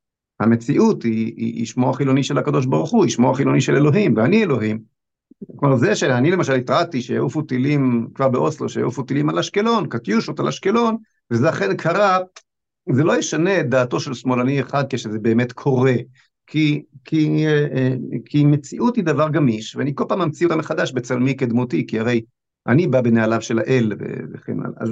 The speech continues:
אז זה, זה פסיכוזה, אה, מן הסוג, תראי, כדי להבין את הדבר הזה, צריך להיזכר בסיפור המופלא של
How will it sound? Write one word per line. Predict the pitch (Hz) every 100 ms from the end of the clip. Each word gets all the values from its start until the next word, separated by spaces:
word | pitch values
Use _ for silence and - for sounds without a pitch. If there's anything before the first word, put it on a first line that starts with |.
| 117
אז | 127
זה, | 113 117 127 117
זה | 131 123 123
פסיכוזה, | - 139 185 190 139 139 139 - _ _ -
אה, | 123 123 120 117 117 113 113 113 110 110 - _ _ _ _
מן | 127 123
הסוג, | 117 - - 175 151 127 - _
תראי, | 135 120 - _ _ _ _ _
כדי | - 113
להבין | 113 98 143
את | 156
הדבר | 131 117 131 135
הזה, | 113 104 104 101 _ _ _ _ _ _ _ _ _ _ _ _ _ _ _ _ _ _
צריך | - 131
להיזכר | 127 107 107 139 127 117 110 107 101 _ _ _ _ _ _
בסיפור | - 131 131 151 143
המופלא | 127 113 - 127 123
של | 127 120 110